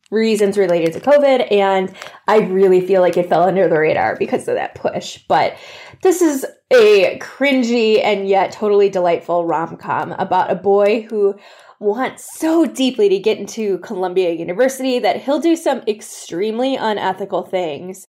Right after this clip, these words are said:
to get there. And the girl who has the tools to blackmail this boy is going to use them. And she has been called intense by him and some of his friends at school,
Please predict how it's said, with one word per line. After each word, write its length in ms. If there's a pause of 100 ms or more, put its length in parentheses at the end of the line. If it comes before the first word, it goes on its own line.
to 120
get 220
there. 400
And 640 (340)
the 140
girl 380
who 120
has 340
the 120
tools 560
to 120
blackmail 720
this 280
boy 960 (180)
is 140
going 280
to 80
use 400
them. 360 (400)
And 540 (100)
she 420
has 240
been 680 (340)
called 480
intense 720
by 200
him 320
and 200
some 180
of 80
his 200
friends 240
at 120
school, 360